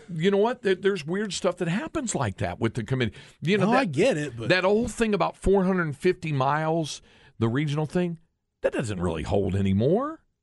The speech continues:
Speaker 1: They, uh, especially if, if they own a map, you know, why would Texas be going to Palo Alto
Speaker 2: Like
Speaker 1: to
Speaker 2: I said,
Speaker 1: play?
Speaker 2: some, somebody's gotta go out west. Can you just make sure it's not three time zones over?
Speaker 1: Yeah. <laughs> So, hey, in the immortal words of Tex Schramm, who,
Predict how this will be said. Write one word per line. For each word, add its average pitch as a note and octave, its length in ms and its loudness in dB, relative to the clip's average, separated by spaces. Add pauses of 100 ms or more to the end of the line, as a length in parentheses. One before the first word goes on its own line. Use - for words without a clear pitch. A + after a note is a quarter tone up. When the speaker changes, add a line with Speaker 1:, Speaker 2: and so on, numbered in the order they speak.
(140)
Speaker 1:
They, E3 180 2 (140)
uh, B2+ 420 0 (180)
especially C#3 460 -2 (440)
if, G#2+ 400 -4 (100)
if C3+ 140 0
they C3+ 160 4
own C#3+ 160 0
a C3+ 60 -2
map, D#3+ 340 -4
you D#3 60 -2
know, C#3 80 0
why C#3 160 0
would F3 160 0
Texas F#3 320 -4
be G3 100 -6
going G3+ 220 2
to A3 60 -2
Palo A#3 300 0
Alto D4+ 520 -4 (420)
Speaker 2:
Like E3 120 2
Speaker 1:
to - 0 -
Speaker 2:
I E3+ 40 4
said, G3 120 6
Speaker 1:
play? G3+ 80 4
Speaker 2:
some, A3+ 260 0
somebody's C#4 420 -2
gotta D#3+ 160 2
go D#3 160 0
out C#3 160 -2
west. G3+ 260 -2
Can F#3+ 140 -4
you G3+ 80 -2
just F3+ 180 -2
make G3 160 0
sure G#3 200 -4
it's D3+ 120 -4
not F3+ 300 0 (160)
three F3 220 0
time F#3+ 320 0
zones F3+ 260 2
over? A#3+ 400 -2 (100)
Speaker 1:
Yeah. F2+ 260 -6 (260)
<laughs> - 40 -14 (280)
So, - 200 -2 (760)
hey, A#2+ 340 -2
in - 100 -8
the F#2+ 80 0
immortal F#3 340 4
words F3+ 280 2
of B2+ 80 -4
Tex C#3+ 260 -2
Schramm, - 440 -6 (600)
who, A#2+ 440 2